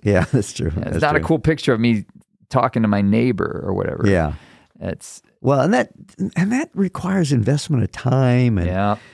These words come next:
Speaker 1: and it's kinda like, I'd rather hit fifty people because then maybe one of 'em will come, you know, odds. Let's play the odds here, you know. If I
Speaker 2: Right.
Speaker 1: just invest in that one neighbor and he's not one,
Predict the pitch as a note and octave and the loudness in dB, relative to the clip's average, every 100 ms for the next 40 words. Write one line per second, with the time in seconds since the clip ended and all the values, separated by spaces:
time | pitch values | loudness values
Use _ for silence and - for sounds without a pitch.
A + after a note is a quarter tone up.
0 | _ - A#2+ A#2+ A#2 C3 A#2+ D3+ D#3 C#3+ | _ -2 0 2 0 -2 -2 -2 0 0
1 | B2 A#2 A2 A#2+ C3 C#3 A2 - - _ | 0 -2 0 0 2 0 0 -4 -14 _
2 | _ - C3 - - - F#3 - C3 G#2 | _ -4 -4 -4 -14 -2 -2 0 -2 0
3 | A#2+ - A#2 G#2 G#2 A2 G2+ G#2+ G#2 G2+ | -2 0 0 0 0 -2 0 0 0 0
4 | G2+ A#2 G2+ F#2+ G#2+ G2 G3+ B2+ - C3+ | 2 2 0 -2 -2 0 0 0 -2 -2
5 | G#2 E2+ D3+ - F3 B2+ G#2+ G#2 F2+ G#2 | 0 0 -2 0 2 2 2 0 0 -4
6 | E2+ F2 G2 G2+ - A#2 A#2+ A#2 - C3 | -4 -2 -2 -2 -4 -2 0 2 0 0
7 | G#2+ A#2 A2+ G#2+ G2 A2+ A2+ G#2+ D#3+ C#3+ | 0 0 -2 -4 -2 -2 0 2 0 0
8 | A#2 - G#2 C3 C#3 C#3 A#2 A#2 A#2 A2 | -2 -2 0 0 0 -2 -2 0 0 -2